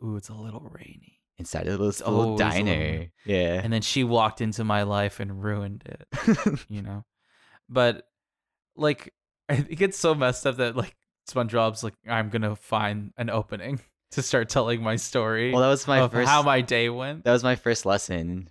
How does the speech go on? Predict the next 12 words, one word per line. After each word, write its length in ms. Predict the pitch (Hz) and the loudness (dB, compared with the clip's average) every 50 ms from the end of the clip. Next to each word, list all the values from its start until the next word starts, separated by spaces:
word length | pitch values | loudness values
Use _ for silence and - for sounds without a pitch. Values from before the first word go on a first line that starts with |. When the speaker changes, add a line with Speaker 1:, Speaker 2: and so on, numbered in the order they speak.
| _ | _
Speaker 2:
from 180 | - 110 101 92 | -2 0 2 2
this 200 | 95 98 - - | 2 2 2 2
episode. 360 | 92 - 90 87 - 90 87 | 0 0 -2 -2 -2 0 0
It's 100 | 87 87 | 0 -2
just, 140 | - - - | -2 -2 0
like, 200 | 104 95 90 87 - _ _ - | 0 0 0 -2 -6 _ _ 0
don't 280 | 107 107 98 90 92 - _ _ | 0 0 0 -2 -6 -12 _ _
butt 140 | - 98 95 | 2 2 4
into 200 | 95 95 95 95 | 4 4 2 2
someone's 300 | - 107 95 95 90 - | 0 0 0 -2 -2 -2
conversation. 960 | - 87 87 87 85 85 - 85 85 85 - - 90 90 92 95 98 98 - _ _ _ - - | -2 -2 0 0 -2 -4 -2 -2 -2 0 0 -2 -2 -2 -4 -4 -6 -8 -12 _ _ _ -6 -4
Like, 280 | 90 90 - - - | -2 -2 -2 -4 -10